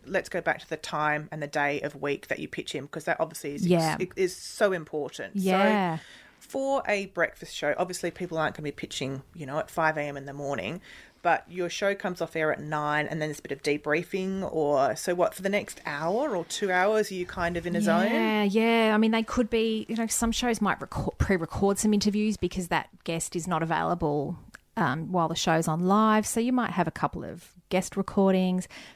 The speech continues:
Speaker 2: The boss might wanna meet with them to go through that day's show and give some feedback.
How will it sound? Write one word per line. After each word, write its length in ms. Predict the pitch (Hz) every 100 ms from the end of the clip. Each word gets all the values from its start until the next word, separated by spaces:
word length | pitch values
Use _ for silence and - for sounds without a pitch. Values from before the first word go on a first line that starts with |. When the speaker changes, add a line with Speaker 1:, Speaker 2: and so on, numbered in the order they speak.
| -
Speaker 2:
The 80 |
boss 340 | 165 175 180 -
might 220 | 190 175
wanna 200 | 185 180
meet 260 | 175 180 -
with 220 | 180 175
them 400 | 175 175 175 175
to 400 | - - 165 185
go 220 | 175 170
through 400 | 170 - 175 165
that 200 | 170 -
day's 240 | - 170 160
show 340 | - 226 214
and 140 | 214 196
give 120 | 185
some 140 | -
feedback. 840 | 160 - 185 185 - 175 165 -